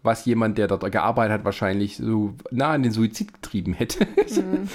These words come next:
Speaker 1: Ähm, weiß ich nicht. Aber auf jeden Fall, ähm, haben sie jetzt einen neuen Trailer, ähm, herausgebracht und da sieht man den Sonic, der jetzt nun einfach mehr aussieht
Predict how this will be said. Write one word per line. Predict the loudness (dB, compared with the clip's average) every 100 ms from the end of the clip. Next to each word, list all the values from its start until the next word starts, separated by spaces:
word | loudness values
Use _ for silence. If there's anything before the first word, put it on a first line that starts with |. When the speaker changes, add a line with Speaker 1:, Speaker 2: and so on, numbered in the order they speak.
| -12 -14 -2
Speaker 1:
Ähm, | 2 4 4 2 2
weiß | 0 0
ich | -2
nicht. | -6 -12 -4
Aber | 0 2
auf | 4
jeden | 2 2
Fall, | 2 4 4
ähm, | 2 4 4 2 0
haben | 0
sie | -2
jetzt | -2
einen | -4
neuen | -2 -2 -4
Trailer, | -4 -4 0 -2 -4 -14 -20 -20 -20 -14 -4
ähm, | 0 0 -2 -6 -8
herausgebracht | -2 2 2 2 -2 0 -2 -4 -8
und | -4 -2 -4 0
da | 0
sieht | 0 -2
man | -2 0
den | 0 0
Sonic, | 0 0 2 0 -2
der | 0 0
jetzt | -2 -2
nun | -2 0
einfach | -2 0 -2 -2 -2
mehr | 2 2 2
aussieht | 0 -2 -6